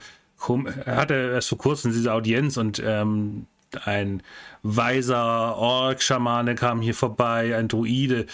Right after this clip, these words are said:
ähm, der mit einem, ja, mit einem Zepter da war und er meinte, er möchte, äh, er suche den Weg für den, für das wahre Reich der Orks. Und der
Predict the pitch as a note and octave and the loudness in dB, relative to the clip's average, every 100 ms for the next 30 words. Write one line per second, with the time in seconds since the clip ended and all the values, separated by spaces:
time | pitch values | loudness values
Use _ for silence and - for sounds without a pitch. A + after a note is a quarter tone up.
0 | - - - - _ - A2 A2 G#2+ G#2 | -12 -10 -10 -12 _ -6 -4 -4 -6 -8
1 | _ A2+ A2 A2 A2+ - G#2 A#2 A2+ A2 | _ -2 0 0 -4 -12 -10 -6 -2 0
2 | A2 G#2 - _ - _ - A2 G#2+ B2 | 0 -2 -4 _ -20 _ -4 -2 0 0
3 | A#2 A#2+ - - D#3+ - B2 G#2+ G2+ G2 | 0 0 0 0 -2 0 2 2 0 0
4 | F#2 F#2 F2+ F2+ F2 E2+ F#2+ F#2 G#2 G#2 | 0 0 0 0 0 -2 -4 -4 -2 0
5 | G2+ G#2 G2+ G2 - _ - A2 A2 G#2+ | 0 0 0 -2 -6 _ -14 -4 0 0
6 | G#2 A2 - - A2 G#2 G2 - _ - | 0 0 -2 -2 -2 -2 -4 -10 _ -16
7 | - - C3 A2+ A2 D3 - C3+ A#2+ A2 | -14 -12 -4 -2 0 0 0 0 0 0
8 | A#2 A2 G2+ G2+ A#2+ C3 A#2 G2 - - | 0 0 -2 0 2 2 0 -2 -4 -6
9 | - A2 G#2+ G#2+ G#2 G#2 - A2+ G#2 G#2+ | -2 -2 0 0 -2 -4 -4 -2 -2 0
10 | A#2+ C3 B2+ A2+ G#2+ G#2+ G#2 G2 - - | 0 0 -2 -2 0 0 0 -2 -4 -4
11 | G#2 G2 F#2+ - G2+ F2+ F2+ - - - | -2 -2 -4 -4 -2 -2 -2 -2 -2 -6
12 | _ - _ - - - - G#2 F#2+ G2+ | _ -20 _ -20 -20 -20 -16 -10 -4 -2